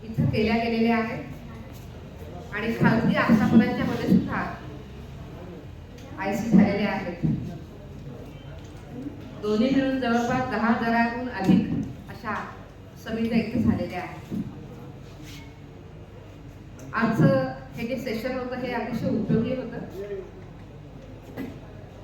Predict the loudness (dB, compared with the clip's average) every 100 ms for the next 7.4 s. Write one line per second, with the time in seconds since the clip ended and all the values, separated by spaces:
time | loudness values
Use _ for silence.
0 | -6 -2 2 4 4 2 0 0 -2 -4
1 | -2 -2 0 2 4 2 -2 -8 -8 -6
2 | -4 -2 -2 -4 -6 -4 -4 -2 -2 -2
3 | -4 -8 -8 -6 -4 -2 -4 -8 -14 -16
4 | -18 -16 -16 -16 -16 -16 -16 -16 -16 -16
5 | -16 -14 -14 -16 -16 -2 2 4 4 4
6 | 4 6 6 6 4 4 4 2 0 4
7 | 6 6 2 0